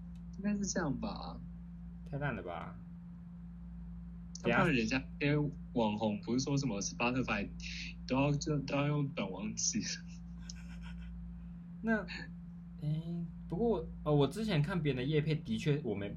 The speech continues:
Speaker 2: 就是他的业配洗面乳，然后我的确是没办法点他们的U R L，超麻烦的。
Speaker 1: 对啊，对啊。
Speaker 2: 好吧，那就没关系了，就，就叫他们说赶快去 Spotify 搜寻语音备忘录哟。
Speaker 1: 对，对，对，对，对，对，对。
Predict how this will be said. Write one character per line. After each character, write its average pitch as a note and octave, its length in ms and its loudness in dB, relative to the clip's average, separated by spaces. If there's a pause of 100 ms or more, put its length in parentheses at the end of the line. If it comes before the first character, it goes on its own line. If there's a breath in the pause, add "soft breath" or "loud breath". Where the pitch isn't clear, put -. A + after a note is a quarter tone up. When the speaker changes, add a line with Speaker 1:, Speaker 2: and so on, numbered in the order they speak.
Speaker 2:
就 E3+ 100 2
是 E3+ 60 2
他 D#3 140 2
的 D#3 80 4
业 D#3 240 4
配 C#3+ 200 6
洗 G#2 200 -4
面 A2+ 320 0
乳， - 160 -4 (420 loud breath)
然 G2 100 -2
后 C#3 80 2
我 B2+ 60 2
的 G#2+ 160 0
确 B2+ 180 0
是 B2+ 140 0
没 A2+ 100 2
办 A2+ 200 0
法 F#2 100 0
点 F2 240 -6
他 G#2 100 -4
们 G2 120 -4
的 F2 80 -2
U F2 180 -2
R E2+ 160 -2
L， D2+ 160 -8 (880)
超 A#2+ 140 0
麻 B2+ 400 8
烦 - 0 -
的。 - 60 -4
Speaker 1:
对 - 100 -6
啊， - 60 -10
对 A#2 100 -6
啊。 G#2+ 200 -4 (280)
Speaker 2:
好 - 80 -8
吧， G2+ 160 2
那 C3 100 2
就 C#3 160 4
没 A2+ 140 0
关 G#2 200 -2
系 G2+ 180 -8
了， F#2 180 0
就， G#2+ 140 -2
就 A#2+ 200 -4
叫 A2+ 140 0
他 A#2 100 0
们 A2 140 -2
说 G#2+ 180 -2
赶 - 140 -8
快 G#2 80 -4
去 A#2+ 120 -6
Spotify G#2+ 540 -6
搜 G2+ 160 -6
寻 F2 320 -6 (400 loud breath)
语 F#2 140 -6
音 G#2 100 -4
备 A2 120 -2
忘 A2 220 -2
录 A2 140 -2
哟。 F#2 500 -2 (840)
Speaker 1:
对， F3+ 120 -2
对， F3 120 4
对， D3+ 140 0
对， C3+ 140 4
对， B2 160 -2
对， A#2 160 -2
对。 A2+ 240 -2